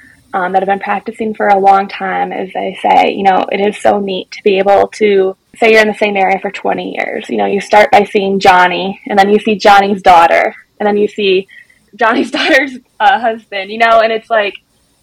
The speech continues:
it's a, it becomes like a whole family. Um, and to be able to provide eye care for just, like, the community is,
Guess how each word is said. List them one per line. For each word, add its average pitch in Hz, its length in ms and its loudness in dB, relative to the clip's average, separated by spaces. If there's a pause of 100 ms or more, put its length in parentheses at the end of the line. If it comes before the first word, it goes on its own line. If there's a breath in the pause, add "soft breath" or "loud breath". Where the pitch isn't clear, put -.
it's 226 160 -4
a, 254 100 4 (140)
it 247 60 0
becomes 269 320 -6
like 277 120 -4
a 247 100 2
whole 226 280 -2
family. 185 680 -10 (360 soft breath)
Um, 196 520 4 (320)
and 226 420 -4 (200)
to 240 80 -10
be 226 120 -2
able 220 120 0
to 262 80 -4
provide 202 600 2 (100)
eye 185 220 -4
care 190 460 -6 (100)
for 175 320 -6 (240)
just, 254 260 0
like, 339 200 2
the 262 80 0
community 190 840 -4 (440 loud breath)
is, 202 260 -2